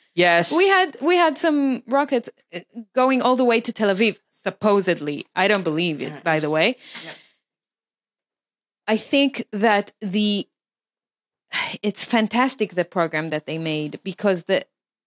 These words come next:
Speaker 2: ease in which people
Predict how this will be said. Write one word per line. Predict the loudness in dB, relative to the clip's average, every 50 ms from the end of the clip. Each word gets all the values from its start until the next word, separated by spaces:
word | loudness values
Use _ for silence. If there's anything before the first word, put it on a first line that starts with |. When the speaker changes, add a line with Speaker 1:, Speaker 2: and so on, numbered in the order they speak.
| _ _ 2
Speaker 2:
ease | 4 6 6 6 4 2 0 -2 -6 -10 _ _ _ _ _ _ -2
in | 0 2 2 4
which | 4 2 2 2 0 -2 -2 -2 -2 -2 -4 _ _ _ _ _ _
people | 0 0 0 0 2 2 2 2 2 0 -4